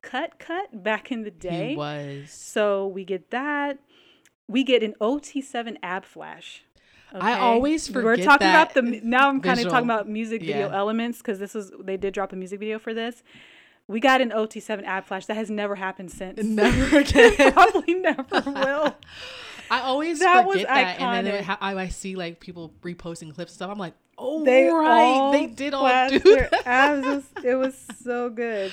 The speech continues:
Speaker 1: And then, um, iconic choreo. There's just iconic
Speaker 2: Oof,
Speaker 1: choreo
Speaker 2: yes.
Speaker 1: in this song.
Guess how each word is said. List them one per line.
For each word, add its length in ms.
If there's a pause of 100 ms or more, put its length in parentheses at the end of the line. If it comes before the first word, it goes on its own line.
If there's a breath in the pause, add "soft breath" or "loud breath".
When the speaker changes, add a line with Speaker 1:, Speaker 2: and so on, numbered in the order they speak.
(160)
Speaker 1:
And 320
then, 420
um, 540 (800 soft breath)
iconic 480
choreo. 680
There's 220
just 180
iconic 400
Speaker 2:
Oof, 160
Speaker 1:
choreo 640
Speaker 2:
yes. 80
Speaker 1:
in 160
this 180
song. 680